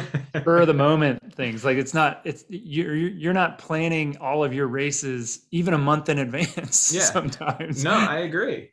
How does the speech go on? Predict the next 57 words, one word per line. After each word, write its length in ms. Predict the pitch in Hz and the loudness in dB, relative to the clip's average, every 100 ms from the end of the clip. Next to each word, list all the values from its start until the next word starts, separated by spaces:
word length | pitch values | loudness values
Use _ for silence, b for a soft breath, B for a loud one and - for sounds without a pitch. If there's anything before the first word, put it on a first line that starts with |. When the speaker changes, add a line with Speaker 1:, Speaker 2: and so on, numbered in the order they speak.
| - | -6
Speaker 2:
I 140 | 135 | -4
Speaker 1:
You 80 | 147 | -2
Speaker 2:
agree. 100 | 143 | 2
Speaker 1:
know, 320 | 165 151 - - - | 4 4 2 -4 4
during 180 | 190 | 6
the 80 | 190 | 6
pandemic, 640 | 175 180 175 175 196 175 156 | 4 2 2 2 2 0 -2
we 100 | 165 | -2
did 160 | 175 | 0
all 140 | 170 165 | 0 2
those 260 | 160 143 | 0 -2
random, 640 | 131 143 156 156 156 143 | -6 -6 -4 -2 -2 -2
you 140 | 131 135 | -4 -4
know, 300 | 135 123 123 | -2 -2 -4
I, 280 | - - 127 | -10 -16 -16
I 40 | |
can't 180 | 123 165 | -10 -8
even 200 | 139 143 | -8 -8
remember 240 | 139 135 | -8 -8
what 160 | 131 131 | -8 -8
they 120 | 131 | -8
were 160 | 113 110 | -10 -14
called, 640 | - - 170 185 123 113 | -18 -18 -8 -4 -4 -4
but 120 | 131 | -10
we, 120 | 127 131 | -10 -10
it 120 | 147 | -10
was 160 | 131 120 | -10 -6
like 240 | 117 113 | -6 -6
run 520 | 135 123 139 139 127 - | -8 -4 -2 -2 -4 -8
s-, 400 | - - - - _ _ _ _ _ _ | -12 -12 -14 -20 _ _ _ _ _ _
four 220 | 147 147 | 2 4
miles 580 | 135 131 135 135 135 123 | 4 4 4 4 2 0
every 220 | 127 131 | -2 -2
six 260 | 123 143 - | -6 -8 -6
hours 560 | 123 123 127 127 127 131 | -4 -2 -2 -4 -2 0
or 40 | |
Speaker 2:
Right, 40 | 135 | 0
right, 40 | |
Speaker 1:
something. 220 | 131 131 | 0 0
Speaker 2:
right. 200 | 127 120 | 0 -2
Like 140 | 110 117 | -2 -4
the 140 | 117 | -2
Yeti 240 | 127 131 123 | 0 0 0
Challenge 420 | 131 131 135 139 | -2 -2 -2 -4
and 100 | 139 | -6
stuff. 300 | - 147 170 | -2 0 4
Speaker 1:
The 60 | |
Yeti 80 | 185 | 6
Speaker 2:
Yeah, 60 | 190 | 6
like 80 | 185 | 6
all, 60 | |
Speaker 1:
Challenge. 500 | - 175 170 170 180 | 4 6 4 4 0
Speaker 2:
yeah, 260 | 151 113 92 _ - | 0 -2 -6 _ -10
all 160 | 160 | -6
those 240 | 175 110 - | -4 -6 -8
things. 340 | 87 76 - | -12 -10 -10
Yeah. 260 | 139 101 | -8 -8